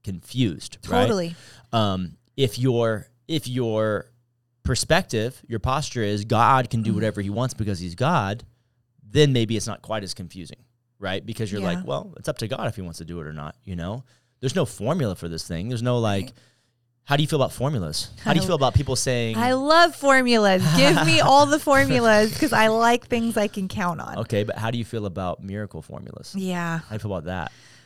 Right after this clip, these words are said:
Speaker 2: <sighs> Oh,
Speaker 1: Yeah,
Speaker 2: I
Speaker 1: how do you feel about that person who says, you know,
Speaker 2: Yeah. Well, well,
Speaker 1: "You're
Speaker 2: when
Speaker 1: not
Speaker 2: I
Speaker 1: praying
Speaker 2: was
Speaker 1: hard enough"?
Speaker 2: younger, I was super close to my Aunt Ruby.
Speaker 1: Uh-huh.
Speaker 2: Loved her, like, such amazing faith, so fun. She was just the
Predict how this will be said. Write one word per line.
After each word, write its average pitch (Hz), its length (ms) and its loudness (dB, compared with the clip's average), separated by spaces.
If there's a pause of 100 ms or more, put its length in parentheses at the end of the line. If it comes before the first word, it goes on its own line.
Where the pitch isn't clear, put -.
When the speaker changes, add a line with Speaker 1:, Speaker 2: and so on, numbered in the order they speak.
(260)
Speaker 2:
<sighs> - 60 -10
Oh, 269 340 4 (220)
Speaker 1:
Yeah, - 180 -4
Speaker 2:
I 226 200 2
Speaker 1:
how 127 80 0
do 127 60 0
you 127 60 -2
feel 147 100 0
about 120 160 0
that 110 180 -4
person 113 360 -6
who 101 120 -6
says, 95 760 -6 (380)
you 101 160 -10
know, 80 260 -8 (480)
Speaker 2:
Yeah. 196 320 -2 (160)
Well, 220 260 -2
well, 226 460 2
Speaker 1:
"You're - 80 -10
Speaker 2:
when 226 80 0
Speaker 1:
not 214 120 2
Speaker 2:
I 220 100 4
Speaker 1:
praying 247 220 6
Speaker 2:
was - 80 0
Speaker 1:
hard 180 160 -2
enough"? - 200 -4
Speaker 2:
younger, 202 580 0 (320)
I 185 160 0
was 180 100 -2
super 202 440 -4
close 180 480 -6
to 196 120 -4
my 170 160 -4
Aunt 165 260 -8
Ruby. 165 420 -4 (140)
Speaker 1:
Uh-huh. 92 220 -4 (460)
Speaker 2:
Loved 233 340 4
her, 220 460 0
like, 180 440 -10
such - 420 2
amazing 214 480 -4
faith, 175 500 -4
so 208 380 0
fun. 175 280 -4
She 185 120 -6
was 185 60 -4
just - 140 -8
the 185 220 -6